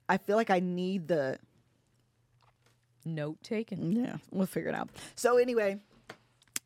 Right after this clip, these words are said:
Speaker 1: child, by the time this comes out tomorrow, I'll be, I mean, by the time this comes out this week, I'll be forty. And by that time, I'll probably feel better. <laughs>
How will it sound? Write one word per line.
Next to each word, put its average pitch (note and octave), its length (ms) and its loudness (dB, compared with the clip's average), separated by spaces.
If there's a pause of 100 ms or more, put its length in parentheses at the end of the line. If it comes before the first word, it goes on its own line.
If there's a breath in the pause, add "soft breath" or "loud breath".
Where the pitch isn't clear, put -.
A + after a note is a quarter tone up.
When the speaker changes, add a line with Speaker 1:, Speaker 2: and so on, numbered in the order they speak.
(120)
Speaker 1:
child, A#3+ 240 2
by F#3+ 120 6
the - 60 0
time G3+ 180 0
this G3+ 100 -2
comes G3 240 -2
out G3 160 2
tomorrow, F#3 380 2
I'll E3+ 180 2
be, E3+ 460 -4
I F3+ 80 2
mean, F3+ 140 0
by E3+ 120 2
the - 60 -4
time G3+ 160 0
this F#3+ 100 -2
comes G3 220 -2
out F3+ 120 2
this F#3 200 -4
week, F#3 160 0
I'll E3 100 2
be E3 80 -2
forty. D#3+ 500 -2 (1120 loud breath)
And D#3+ 160 -2
by E3 140 2
that E3+ 240 0
time, F#3 540 -4 (1900 soft breath)
I'll D#3 100 -10
probably D#3+ 280 -6
feel F#3 160 -10
better. G3 340 -8 (200 loud breath)
<laughs> C4+ 60 -8